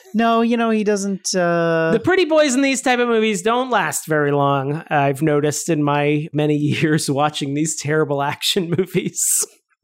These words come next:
Speaker 2: Ah, you, he had the pretty face. Uh,
Speaker 1: <laughs>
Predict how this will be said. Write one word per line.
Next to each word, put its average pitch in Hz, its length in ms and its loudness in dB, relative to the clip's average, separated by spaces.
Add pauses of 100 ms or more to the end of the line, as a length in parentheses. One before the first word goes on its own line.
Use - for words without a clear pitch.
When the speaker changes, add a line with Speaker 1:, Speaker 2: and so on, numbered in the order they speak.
(800)
Speaker 2:
Ah, 392 140 2
you, 359 80 0
he 392 80 2
had 571 680 0
the 605 120 2
pretty 571 720 2
face. 190 380 2
Uh, 147 240 0 (120)
Speaker 1:
<laughs> 143 120 0